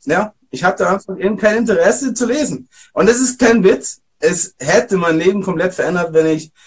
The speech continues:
von vornherein einfach interessantere Bücher gelesen habe. Und in, in der Schule war es halt so, wir hatten Teilgebiete, ähm, da sind wir alle möglichen Sachen durchgegangen, ähm, von, von Cäsars, äh, Auflistung,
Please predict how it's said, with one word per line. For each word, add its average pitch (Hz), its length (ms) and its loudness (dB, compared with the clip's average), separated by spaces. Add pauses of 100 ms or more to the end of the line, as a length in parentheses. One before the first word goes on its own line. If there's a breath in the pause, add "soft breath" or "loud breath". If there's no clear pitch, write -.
(360 soft breath)
von 156 240 0
vornherein 175 760 2
einfach 156 680 2 (100)
interessantere 160 540 -2
Bücher 185 240 -2
gelesen 180 400 -2
habe. 208 180 -2 (1300)
Und 180 460 4
in, 185 180 -2
in 214 180 2
der 226 80 6
Schule 254 460 0 (200)
war 160 100 0
es 180 60 -2
halt 202 160 2
so, 220 160 0
wir 185 140 4
hatten 208 480 -2 (240)
Teilgebiete, 240 800 0 (560 soft breath)
ähm, 165 600 2
da 156 100 0
sind 190 160 0
wir 185 300 2
alle 196 180 4
möglichen 196 340 0
Sachen 190 240 0
durchgegangen, 190 720 -2 (180)
ähm, 156 640 2 (100)
von, 156 560 0
von 165 180 -4
Cäsars, 196 800 2
äh, 156 220 6
Auflistung, 185 1040 0